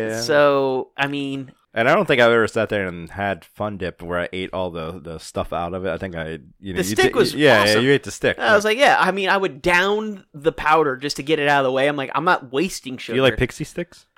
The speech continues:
Speaker 2: Not so much.
Speaker 1: Yeah, me either.
Speaker 2: They're
Speaker 1: Yeah.
Speaker 2: okay. You know, it's like the Fun Dip without the good stick.
Speaker 1: Yeah, yeah, yeah. You know what? I, I, before we get in our good list, uh, this last Halloween is the first time I noticed it. People giving away, um,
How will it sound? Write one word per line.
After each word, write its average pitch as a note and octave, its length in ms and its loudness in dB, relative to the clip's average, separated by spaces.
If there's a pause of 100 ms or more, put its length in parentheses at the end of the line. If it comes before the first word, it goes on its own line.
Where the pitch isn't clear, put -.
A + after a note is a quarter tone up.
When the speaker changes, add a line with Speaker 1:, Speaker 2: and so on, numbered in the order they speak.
Speaker 2:
Not G#3 240 -6
so D#4 120 -4
much. D#4+ 220 -4
Speaker 1:
Yeah, C3 140 2
me A2+ 160 -6
either. - 140 -6
Speaker 2:
They're A3+ 160 6
Speaker 1:
Yeah. C#4 60 6
Speaker 2:
okay. B3 440 -2 (220)
You A3 100 -6
know, A3+ 140 0
it's A3+ 120 -4
like A3+ 140 0
the G#3 80 -8
Fun G#3+ 240 -4
Dip G#3 220 -2
without G3+ 320 -2
the G3+ 80 -4
good G3+ 240 -4
stick. - 240 -8
Speaker 1:
Yeah, A2 120 0 (180)
yeah, F#2 40 -8
yeah. F2+ 160 -14 (240)
You C3 80 -2
know D#3+ 100 6
what? C#3+ 100 6
I, G#2 340 2
I, G#2 120 -4
before G#2+ 440 -4
we G#2+ 100 2
get G2 100 2
in F#2 120 -6
our F2 140 -6
good F2 200 -10
list, F2 220 -8
uh, F#2+ 160 -2
this F2+ 240 -10
last G2+ 380 0
Halloween F2+ 380 -4
is F2+ 100 -10
the - 60 -20
first F#2 200 -8
time F#2 160 -10
I F#2 40 -12
noticed F#2+ 320 -8
it. - 240 -8
People G2+ 280 -8
giving F#2 260 -10
away, F2+ 380 -8
um, E2 480 -8